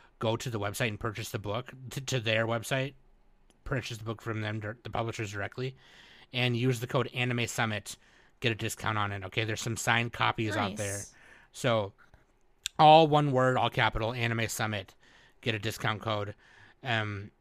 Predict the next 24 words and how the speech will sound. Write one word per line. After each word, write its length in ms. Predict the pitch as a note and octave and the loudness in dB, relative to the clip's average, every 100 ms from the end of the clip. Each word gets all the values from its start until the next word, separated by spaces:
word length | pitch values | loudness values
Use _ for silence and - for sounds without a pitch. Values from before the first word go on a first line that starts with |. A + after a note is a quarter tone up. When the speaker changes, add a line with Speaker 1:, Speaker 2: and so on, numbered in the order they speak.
| _ _ _ _ _ _ _ - | _ _ _ _ _ _ _ -4
Speaker 1:
and 220 | C3+ B2+ | -2 0
they're 100 | A#2+ | 0
signed 380 | - C3 C3+ A2 | 4 4 4 4
copies, 420 | A#2+ G#2+ G2+ - | 2 2 -4 -8
so 300 | A2+ A2 G#2 - | -6 -6 -10 -10
he 120 | A#2 | -8
signed 340 | - A2 G#2 | -2 -2 -2
them. 160 | F2+ - _ | -6 -16 _
So, 340 | - A2+ G#2 G2 - - - _ - | -8 -4 -4 -4 -14 -20 -20 _ -8
uh, 160 | A2+ A2 - | -6 -6 -2
please 240 | G3 F#3+ | 2 2
do 160 | C#3+ C#3+ | 4 2
that, 260 | A2 F#2 - - - | 2 -2 -8 -20 -10
okay? 120 | B2 | -4
That'd 140 | A2+ A2 | -4 -4
be 80 | |
great. 280 | G#2 G#2 F2+ - - - - | -6 -8 -10 -16 -20 -20 -20
So, 200 | - - | -4 6
yeah, 260 | F3 D#3+ - - _ - | 8 8 6 -4 _ -10
should 280 | - G3 | 2 6
have 60 | G3 | 6
marketed 340 | F3+ E3+ E3 D3+ | 6 4 2 2
that 120 | C3+ | 2
before. 500 | B2 D3 C#3+ C#3+ | 0 2 4 2